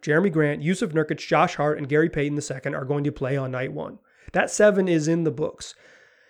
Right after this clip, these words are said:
Justice Winslow is pretty likely to play on night one. I think, I think that's fair. He's pretty ni-,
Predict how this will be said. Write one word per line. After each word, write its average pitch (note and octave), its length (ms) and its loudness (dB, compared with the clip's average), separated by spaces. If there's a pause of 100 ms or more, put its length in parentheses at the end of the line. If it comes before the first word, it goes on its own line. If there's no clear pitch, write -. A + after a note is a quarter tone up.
(160)
Justice B3+ 360 4
Winslow G#3+ 400 8
is F#3+ 80 4
pretty G#3+ 180 0
likely D#3 400 -2
to A3 100 -8
play G#3+ 220 -2
on A3+ 140 0
night A3 180 0
one. A#3 300 0
I D#3+ 80 -2
think, E3+ 180 -6
I - 80 -4
think E3 240 -2
that's E3+ 240 -4
fair. F3+ 160 0
He's B3+ 100 -2
pretty F#3 180 0
ni-, D#3 120 0